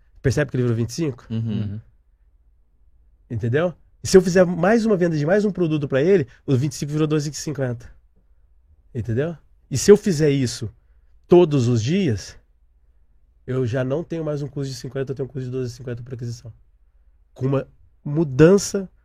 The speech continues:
Speaker 1: de estratégia. Se só olhar pra sua empresa e falar, "Cara, peraí, eu não posso depender só do tráfego, eu tenho que ter isso. Eu tenho que ter um time de venda."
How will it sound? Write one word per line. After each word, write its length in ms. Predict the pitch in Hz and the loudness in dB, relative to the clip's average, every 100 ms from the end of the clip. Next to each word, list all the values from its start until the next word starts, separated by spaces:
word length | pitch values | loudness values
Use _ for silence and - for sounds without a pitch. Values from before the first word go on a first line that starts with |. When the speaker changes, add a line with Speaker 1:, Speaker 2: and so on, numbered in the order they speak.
| _ _ _ _ _ | _ _ _ _ _
Speaker 1:
de 100 | 120 | -6
estratégia. 600 | 123 127 131 117 104 95 - | -4 -4 -4 -4 -8 -10 -14
Se 160 | - 139 | -18 0
só 160 | 180 | 4
olhar 220 | 202 185 | 6 6
pra 140 | 185 165 | 2 -2
sua 120 | - | -4
empresa 200 | 139 139 | -6 -6
e 20 | |
falar, 120 | 135 123 | -6 -6
"Cara, 220 | 131 113 | -8 -10
peraí, 160 | 123 | -8
eu 40 | 117 | -8
não 60 | |
posso 180 | 117 120 | -6 -8
depender 220 | 117 120 | -8 -10
só 100 | 117 | -8
do 80 | 123 | -10
tráfego, 260 | 120 131 110 | -8 -8 -8
eu 40 | |
tenho 120 | 107 123 | -10 -12
que 60 | |
ter 80 | 127 | -10
isso. 240 | 117 - _ _ _ _ _ _ _ _ | -10 -12 _ _ _ _ _ _ _ _
Eu 80 | - | -16
tenho 140 | 107 101 | -14 -10
que 20 | |
ter 60 | |
um 40 | 107 | -10
time 140 | 117 | -10
de 80 | 107 | -10
venda." 260 | 104 95 | -10 -14